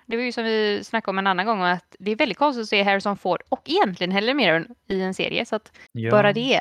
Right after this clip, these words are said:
Speaker 1: är ju spännande.
Speaker 2: Serier är verkligen det nya svarta även för stora, liksom, A-list-skådespelare.
Speaker 1: Ja,
Speaker 2: I alla fall för, ja,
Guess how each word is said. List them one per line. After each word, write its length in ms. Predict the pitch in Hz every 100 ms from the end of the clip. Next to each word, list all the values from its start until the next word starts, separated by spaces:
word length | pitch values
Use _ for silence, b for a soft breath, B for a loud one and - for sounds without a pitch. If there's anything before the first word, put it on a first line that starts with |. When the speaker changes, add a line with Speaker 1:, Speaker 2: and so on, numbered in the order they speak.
| - _ _ _ _
Speaker 1:
är 80 | 214
ju 80 | 185
spännande. 420 | - 185 160 156
Speaker 2:
Serier 440 | - 147 113 143 170
är 100 | 147
verkligen 520 | 165 151 - 120 123
det 80 | 123
nya 280 | 131 113 101
svarta 500 | - 117 _ 107 127
även 220 | 107 104
för 320 | - 110 107
stora, 720 | 104 131 107 98 101 104 107 113
liksom, 280 | 127 107 113
A-list-skådespelare. 960 | 117 104 95 185 294 - - 95 95
Speaker 1:
Ja, 60 | 120
Speaker 2:
I 40 |
alla 100 | 123
fall 160 | 117 151
för, 240 | - 135
ja, 80 | 107